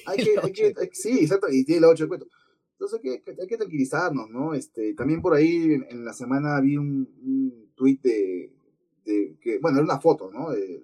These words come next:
Speaker 1: Sebastián Pinó con varios jugadores alrededor, que Sebastián Pinó,
Speaker 2: Cavani.
Speaker 1: todos que, todos quedaron, ¿no? Impresionados, Sebastián.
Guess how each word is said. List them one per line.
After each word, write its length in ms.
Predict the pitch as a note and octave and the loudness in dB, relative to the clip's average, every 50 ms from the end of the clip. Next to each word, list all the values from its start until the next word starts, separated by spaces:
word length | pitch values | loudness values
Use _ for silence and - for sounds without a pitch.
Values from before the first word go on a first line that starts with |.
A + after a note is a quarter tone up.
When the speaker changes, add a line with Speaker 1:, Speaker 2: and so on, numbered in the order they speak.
| _ _ | _ _
Speaker 1:
Sebastián 480 | _ - - A2 G#2 G2+ - C3+ C#3+ C#3 | _ -14 -10 -10 -10 -6 -4 -4 -4 -2
Pinó 400 | C3+ C3 B2 B2+ C#3 D3+ D#3 C#3 | -4 -4 -2 0 0 2 2 0
con 120 | B2+ A2 | 0 -4
varios 220 | A#2 A#2+ A#2+ C3 C3 | -6 -4 -4 -4 -6
jugadores 280 | - A2+ A2+ A#2 - | -4 -4 -4 -4 -4
alrededor, 480 | B2 A2 G#2+ F#2+ F#2 F#2+ A2+ C#3 C#3 B2+ | -6 -8 -8 -8 -6 -2 -2 -2 -2 -4
que 80 | A#2+ - | -8 -12
Sebastián 340 | - G#2+ G#2 - A2+ A2+ | -14 -14 -12 -12 -14 -16
Pinó, 480 | - A2 G#2 G#2 A#2 C3 C3+ C3+ C3 - _ | -14 -16 -16 -10 -4 -2 0 0 0 -2 _
Speaker 2:
Cavani. 400 | - B2 B2 D3+ E3 D3+ B2+ A2 | -2 2 2 4 2 2 -2 0
Speaker 1:
todos 220 | G#2 C#3 C#3 C#3 - | 2 2 2 2 0
que, 100 | C3 B2 | -8 -8
todos 320 | - - D3+ D#3 D3+ D3+ | 0 4 4 4 4 4
quedaron, 480 | - C#3 C#3+ D3+ D#3 D#3 D3+ D3 C3+ C3 | 0 -2 0 0 0 0 0 -2 -2 -4
¿no? 180 | C3+ C3+ - | -4 -4 -4
Impresionados, 840 | C#3+ C3 - C3 B2+ - B2 A#2 C3 B2 C3+ C#3 C#3+ C#3 C#3+ C3 A#2+ | -6 -6 -6 -8 -10 -10 -8 -6 -4 -4 -4 -4 -4 -6 -6 -8 -10
Sebastián. 300 | B2 A2+ - - B2+ _ | -14 -18 -18 -20 -20 _